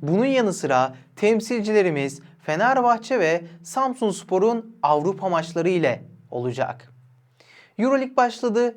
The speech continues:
heyecanımız arttı. Açıkçası biraz boynumda tutulma var, bu yüzden biraz zorlanarak çekiyorum bu videoyu ama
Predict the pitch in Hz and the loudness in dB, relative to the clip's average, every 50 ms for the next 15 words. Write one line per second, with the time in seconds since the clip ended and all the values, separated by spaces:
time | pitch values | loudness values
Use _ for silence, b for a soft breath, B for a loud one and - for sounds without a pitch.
0 | - - - 160 165 160 151 147 170 160 160 170 196 208 175 185 160 160 165 - | -10 -16 -6 -2 -2 -2 0 0 0 0 0 -2 -2 0 4 4 4 2 2 -2
1 | 160 147 117 - - - - - _ _ _ _ _ _ _ _ b b b b | -2 -2 -2 -4 -8 -16 -20 -20 _ _ _ _ _ _ _ _ b b b b
2 | b b b b 147 156 151 226 220 - 226 196 - - 156 147 135 139 143 - | b b b b -6 -4 -4 -4 -2 -2 -2 -2 0 0 0 0 0 -2 -6 -12
3 | - _ _ _ _ 127 127 190 180 151 143 151 165 175 175 175 175 180 175 165 | -20 _ _ _ _ 2 2 2 2 2 2 2 4 4 4 2 0 0 -2 -2
4 | 175 175 170 180 175 185 202 202 196 196 202 185 175 185 202 190 156 151 196 214 | -4 -6 -6 -4 -2 0 2 4 6 4 4 4 2 0 0 0 0 0 0 0
5 | 208 170 143 143 170 196 214 208 175 147 151 160 165 170 175 190 214 202 - - | 0 -2 -4 -2 4 4 4 4 4 2 0 0 0 0 0 2 2 2 0 0
6 | - - 170 165 - 147 135 131 135 127 127 127 131 131 147 165 202 226 233 208 | -2 -4 -6 -4 -2 -2 -2 -2 -2 -4 -4 -4 -4 0 0 2 2 4 2 2
7 | 147 131 127 127 135 | 0 0 -2 -2 -4